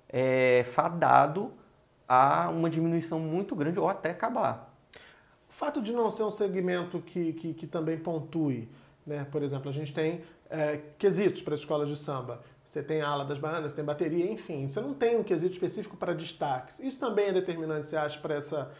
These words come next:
Speaker 2: para essa perda de, de espaço e talvez até de prestígio também para essa galera?
Speaker 1: Não, foi muito bom você ter levantado essa bola, porque o que acontece? A, é outra curiosidade sobre o destaque. O destaque, se ele tiver todo ok, ele não pontua.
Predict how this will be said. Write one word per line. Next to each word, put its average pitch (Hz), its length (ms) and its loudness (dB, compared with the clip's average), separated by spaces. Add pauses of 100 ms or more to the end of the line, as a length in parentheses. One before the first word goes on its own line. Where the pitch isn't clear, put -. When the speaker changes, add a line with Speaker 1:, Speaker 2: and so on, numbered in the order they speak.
(260)
Speaker 2:
para 156 100 -4
essa 147 160 -6
perda 160 360 0
de, 143 200 -2
de 135 160 -6
espaço 190 720 4
e - 20 -2
talvez 170 300 -2
até 190 180 -2
de 202 80 -8
prestígio 175 640 -4
também 156 300 -6
para 151 180 -6
essa 147 220 -8
galera? 156 480 -8
Speaker 1:
Não, 123 100 -4
foi 135 160 -2
muito 131 260 0
bom 143 100 -2
você 139 120 -2
ter 131 140 0
levantado 120 360 2
essa 113 180 0
bola, 110 260 4
porque - 260 -2
o 139 40 0
que 143 80 0
acontece? 123 560 0 (800)
A, 117 160 2 (200)
é 131 80 2
outra 196 240 6
curiosidade 156 440 4
sobre 143 140 -2
o 139 40 -6
destaque. - 440 0
O 143 80 4
destaque, 147 640 4
se - 160 -2
ele 123 80 2
tiver 110 280 2
todo 170 300 0
ok, - 600 -2
ele 113 180 -2
não 127 220 2
pontua. 185 720 2